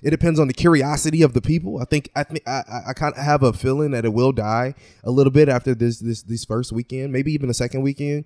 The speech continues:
will be good too. But I feel like it'll, it'll die more so than Ragnarok did. We'll have to see. I'm not sure, but yeah, I'm, I, I have, I'm very skeptical that it'll live up to the numbers of Ragnarok.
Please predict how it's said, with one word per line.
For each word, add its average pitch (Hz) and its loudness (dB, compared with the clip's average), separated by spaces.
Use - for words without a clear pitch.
will 147 4
be 160 0
good 156 2
too. 147 0
But 139 -4
I 117 0
feel 147 -2
like 147 -4
it'll, 165 4
it'll 160 4
die 151 0
more 110 2
so 98 -4
than 120 0
Ragnarok 104 -2
did. 95 -4
We'll 131 6
have 139 2
to 117 -10
see. 107 -4
I'm 95 -6
not 104 -4
sure, 95 -2
but 95 -8
yeah, 120 -2
I'm, 135 -2
I, 135 -4
I 135 -4
have, 143 0
I'm 139 0
very 139 4
skeptical - -4
that 101 -4
it'll 98 0
live 98 0
up 95 -2
to 98 -4
the 92 -4
numbers 92 -6
of 90 -4
Ragnarok. 85 -8